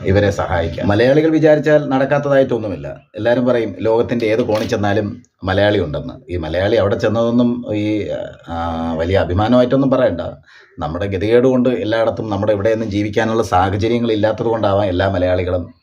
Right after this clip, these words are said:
എല്ലാ നാട്ടിലും ഉണ്ട്. അപ്പോൾ അവിടെ ഇരുന്നുകൊണ്ട് മലയാളികളെല്ലാം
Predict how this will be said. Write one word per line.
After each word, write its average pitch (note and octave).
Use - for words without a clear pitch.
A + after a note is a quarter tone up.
എല്ലാ E2
നാട്ടിലും E2+
ഉണ്ട്. -
അപ്പോൾ C#3+
അവിടെ D#3
ഇരുന്നുകൊണ്ട് F#3
മലയാളികളെല്ലാം C3+